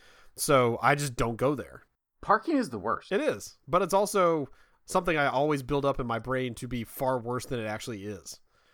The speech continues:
Speaker 1: 'Cause we had to do this with my work on a Thursday. We'd had a little outing that was downtown, and we had to find parking spots there by the, uh, what is an art, uh, contemporary art center. And they had parking right out back, and it was not an issue, but I,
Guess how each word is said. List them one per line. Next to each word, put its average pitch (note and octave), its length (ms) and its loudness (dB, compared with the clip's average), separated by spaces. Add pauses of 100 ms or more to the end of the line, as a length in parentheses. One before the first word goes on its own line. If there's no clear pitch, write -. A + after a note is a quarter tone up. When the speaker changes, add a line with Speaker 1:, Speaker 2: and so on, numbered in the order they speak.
(160)
Speaker 1:
'Cause B2+ 140 -8
we C#3+ 80 2
had E3+ 120 4
to D3 60 -4
do D#3 120 0
this D3+ 140 -2
with D3 120 -6
my A#2+ 120 2
work D#3 460 -2
on B2 220 0
a G#2+ 720 -2
Thursday. B2+ 520 -2 (400)
We'd B2+ 160 -2
had B2+ 140 4
a - 40 -4
little B2 160 -2
outing A#2+ 340 0
that A#2+ 120 -6
was A#2 100 -8
downtown, G#2+ 640 -6 (100)
and A#2 140 -10
we A2+ 120 -6
had A2+ 180 -4
to A2 200 -4 (140)
find G2+ 400 -10
parking A2 240 -6
spots A2 320 -6
there G#2+ 180 -6
by G#2 240 -6
the, G2+ 320 -8 (100)
uh, F#2 360 -12
what F#2+ 160 -12
is F#2+ 160 -16
an F#2+ 180 -16
art, G#2 240 -12 (140)
uh, F#2+ 160 -12
contemporary A2+ 460 -6
art G#2+ 360 -6
center. G#2+ 420 -10 (200)
And A2+ 580 -6 (320)
they A#2+ 120 -2
had A#2+ 180 0
parking C3 260 -2
right B2 160 4
out A#2+ 160 2
back, A#2+ 400 -2
and C3+ 120 -6
it C3 60 -4
was A#2 140 -4
not A#2+ 220 0
an - 20 -2
issue, B2+ 460 -2
but A#2+ 320 2 (140)
I, A2 280 2